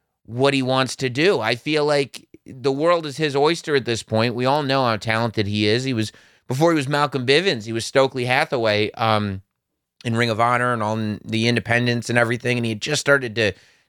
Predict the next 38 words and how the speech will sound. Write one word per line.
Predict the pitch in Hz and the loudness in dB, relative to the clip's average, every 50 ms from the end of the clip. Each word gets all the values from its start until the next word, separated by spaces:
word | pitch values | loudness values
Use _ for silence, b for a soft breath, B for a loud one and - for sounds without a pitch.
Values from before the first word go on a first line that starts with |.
| b _ - | b _ -8
dabble | 120 143 147 156 156 139 143 127 | -4 -2 0 0 -2 -2 -4 -6
in | 117 120 | -4 -2
actual | 123 131 131 - - 143 123 117 | 0 0 -2 0 0 2 2 2
competing, | - - 113 107 - - - 247 277 269 202 120 101 110 120 - | 0 -2 -4 -6 -4 -2 -2 0 2 2 2 2 0 -2 -8 -8
in | - 123 135 | -4 -2 0
actual | 143 143 - - 156 147 131 120 | 0 0 -2 -2 0 0 0 2
wrestling | 120 143 180 - - - 165 147 131 120 | 4 4 4 2 2 -4 -6 -4 -2 -2
matches | 117 113 104 107 107 - 117 104 104 - - b b b b b b | 0 -2 -2 -2 -4 -6 -6 -6 -6 -8 -14 b b b b b b
before | b 139 123 156 160 151 | b -6 -2 0 0 0
he | 143 | 0
got | 131 139 131 - | 0 -2 -2 -4
to | 147 - | -4 -2
N | 139 139 139 | 0 2 2
X | 131 - - | 0 0 -2
T. | - 165 160 151 135 | -2 -2 0 0 0
But, | 113 139 143 147 165 | 0 0 -2 0 0
you | 214 208 | 0 0
know, | 170 165 | 0 0
being | 196 233 233 202 | -2 -2 -2 0
a | |
manager | 170 180 214 233 220 160 143 147 | 0 2 2 2 0 -2 -2 -2
is | 139 131 123 | -2 -2 -4
his | 127 120 | -8 -8
bread | - 147 143 131 | -4 -4 -2 -2
and | 123 117 | -2 0
butter. | 123 123 110 101 87 - _ - | 0 0 0 0 -4 -10 _ -4
And | 127 127 127 123 120 120 117 107 b b b b b b b b | 0 0 2 2 0 -2 -4 -8 b b b b b b b b
I | 156 | 0
think | 185 170 | 0 -2
we | 156 139 | -2 0
are | 143 151 160 | 0 2 2
looking | 160 160 147 160 156 | 0 -2 -4 -2 -2
at | 143 123 | -2 0
a | 113 | 2
renaissance | 117 127 139 151 147 - 165 156 165 170 - - | 2 2 2 2 0 -2 -2 0 -2 -2 -2 -2
with | 131 127 113 | -2 0 2
wrestling | 123 127 131 - - 160 147 147 | 2 2 2 2 -2 -4 -2 0
managers. | 147 147 147 151 143 165 160 165 165 165 | 0 0 0 0 0 0 -2 -2 -2 -4